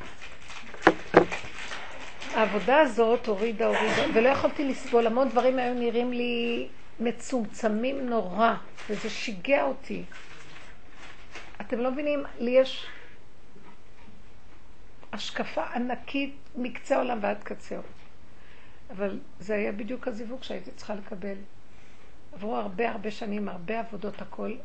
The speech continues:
היה איזה יום אחד שישבתי, "אני צריכה לקבל את הגולם שלו. אני חייבת להכניס את כל האור הזה בגולם." והוא קיבל ממני את המהלך הזה של יותר התרחבות, מה שאי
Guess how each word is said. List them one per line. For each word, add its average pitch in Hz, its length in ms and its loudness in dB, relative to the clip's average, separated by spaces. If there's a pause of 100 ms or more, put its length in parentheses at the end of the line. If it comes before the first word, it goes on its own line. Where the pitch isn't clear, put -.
(100)
היה 240 240 -4
איזה 294 260 -6
יום 277 120 -6
אחד 277 220 -6
שישבתי, - 540 -8 (440)
"אני 247 200 -2
צריכה 320 320 -4
לקבל 370 420 -4
את - 40 -4
הגולם 330 420 -2
שלו. 220 480 -4 (200)
אני 247 120 0
חייבת - 260 0
להכניס 349 280 -2
את - 40 -6
כל 311 200 2
האור 285 220 4
הזה 285 160 0
בגולם." 190 640 -2 (1700)
והוא 262 240 2
קיבל 320 380 2
ממני 330 760 -2
את 233 140 -4
המהלך 233 500 -2
הזה 226 220 -4
של 208 240 -4
יותר 214 380 0 (720)
התרחבות, 185 680 -4
מה 180 120 -4
שאי 202 320 -2